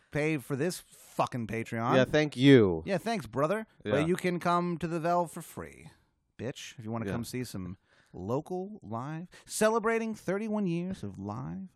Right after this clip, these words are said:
Speaker 1: uncensored stand-up comedy, five two one East Sixth Street. I don't know the phone number, uh, but
Speaker 2: It's
Speaker 1: yeah.
Speaker 2: five two one?
Speaker 1: East Sixth Street.
Speaker 2: Okay.
Speaker 1: Bitch.
Speaker 2: Bitch.
Speaker 1: Is that okay with you? You got a problem?
Speaker 2: Yeah, it's fine. I just remember 'cause the
Speaker 1: You got a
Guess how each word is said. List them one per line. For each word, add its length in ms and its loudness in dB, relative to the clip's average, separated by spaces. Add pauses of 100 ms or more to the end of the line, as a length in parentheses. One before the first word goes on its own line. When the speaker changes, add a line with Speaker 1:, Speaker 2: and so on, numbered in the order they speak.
Speaker 1:
uncensored 540 -6
stand-up 340 -6
comedy, 260 -2 (160)
five 380 6
two 160 -2
one 380 -4
East 280 -10
Sixth 380 -14
Street. 220 -14
I 40 -4
don't 140 0
know 60 0
the 80 -2
phone 200 -8
number, 240 -18 (460)
uh, 320 0
but 300 -2 (760)
Speaker 2:
It's 140 -10
Speaker 1:
yeah. 80 0
Speaker 2:
five 160 4
two 160 -2
one? 300 -4 (1000)
Speaker 1:
East 240 -8
Sixth 240 -12
Street. 240 -18 (160)
Speaker 2:
Okay. 260 -6 (220)
Speaker 1:
Bitch. 280 -14 (460)
Speaker 2:
Bitch. 280 -12 (240)
Speaker 1:
Is 60 -14
that 120 -6
okay 200 -8
with 120 -6
you? 180 -6
You 80 -8
got 80 -6
a 40 -10
problem? 300 -6
Speaker 2:
Yeah, 120 2
it's 100 -6
fine. 180 -2
I 100 -2
just 200 -8
remember 240 -4
'cause 180 -10
the 40 -10
Speaker 1:
You 40 -12
got 40 -16
a 40 -8